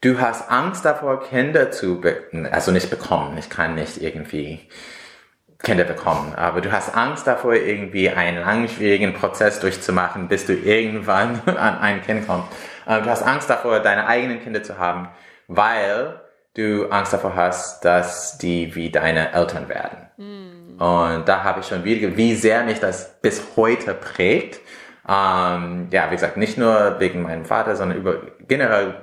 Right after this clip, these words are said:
Speaker 1: dass meine beiden Eltern zu jung waren, ähm, dass die keine Zeit für mich hatten, dass die, ähm, ja, mich im Stich gela-, verla-, gelassen haben.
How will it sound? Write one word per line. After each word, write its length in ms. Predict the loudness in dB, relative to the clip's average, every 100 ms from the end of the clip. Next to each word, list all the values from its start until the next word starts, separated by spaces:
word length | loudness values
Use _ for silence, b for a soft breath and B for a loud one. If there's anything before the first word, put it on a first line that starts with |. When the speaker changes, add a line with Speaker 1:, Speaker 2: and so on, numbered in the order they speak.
| -12 -6
Speaker 1:
dass 200 | -4 0
meine 180 | 2
beiden 260 | 4 2 2
Eltern 440 | 0 -2 0 -2 -2
zu 140 | -2
jung 260 | 0 0 2
waren, 500 | 4 4 4 0 -6 B B -4
ähm, 400 | 0 2 2 2
dass 140 | 0 0
die 80 | -2
keine 220 | -4 -2
Zeit 240 | -2 -2
für 60 | -6
mich 220 | -8 -6
hatten, 440 | 0 0 0 -6 -2
dass 360 | 0 -2 -8 -6
die, 680 | -4 -2 -2 -4 -6 B B B B B -4
ähm, 440 | 2 2 2 4
ja, 160 | 2 2
mich 160 | -6 -10
im 80 | -6
Stich 240 | -4 -4
gela-, 300 | -2 -4 -2
verla-, 280 | 0 0 0
gelassen 380 | 0 0 0 -2
haben. 440 | 0 0 -4 -8